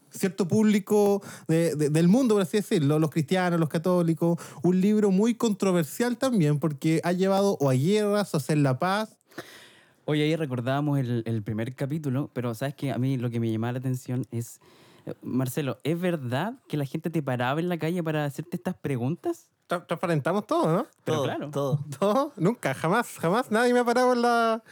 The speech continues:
Speaker 1: en la calle. Era solo para darle un punto inicial al
Speaker 3: Pero sí, yo recuerdo que en uno de los capítulos, no sé, porque ya conversamos tantas cosas, Marcelo dijo que alguien en el centro te había, eh, quedado mirando la mascarilla que decía, "Ve y dilo".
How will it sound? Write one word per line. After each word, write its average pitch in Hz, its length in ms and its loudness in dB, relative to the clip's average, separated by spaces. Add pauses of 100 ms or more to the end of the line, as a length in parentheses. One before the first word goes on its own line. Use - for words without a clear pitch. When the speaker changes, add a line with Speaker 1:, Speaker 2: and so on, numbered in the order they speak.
(160)
Speaker 1:
en 208 120 2
la 220 100 4
calle. 208 280 2
Era 185 120 4
solo 220 280 0
para 196 320 2
darle 190 360 0
un 175 100 -2
punto 196 440 0
inicial 190 460 2
al 233 440 0
Speaker 3:
Pero 160 200 0
sí, 196 180 -2
yo 208 100 2
recuerdo 196 460 -2
que 170 80 -2
en 160 140 0
uno 175 100 0
de 180 80 0
los 170 140 -2
capítulos, 170 680 -2
no 123 200 -4
sé, 139 180 -4
porque 120 220 -4
ya 123 460 -6 (220)
conversamos 131 540 -4
tantas 143 300 -6
cosas, 135 340 -6
Marcelo 139 400 -2
dijo 165 240 -4
que 143 140 -2
alguien 170 280 -2
en 143 160 -2
el 123 140 -2
centro 208 640 -6 (140)
te - 80 -6
había, 151 560 0 (180)
eh, 131 240 -4
quedado 151 160 -2
mirando 156 340 -2
la 143 200 -4
mascarilla 135 480 -2
que 147 60 -4
decía, 147 240 -4
"Ve 147 100 0
y 139 60 0
dilo". 131 260 -2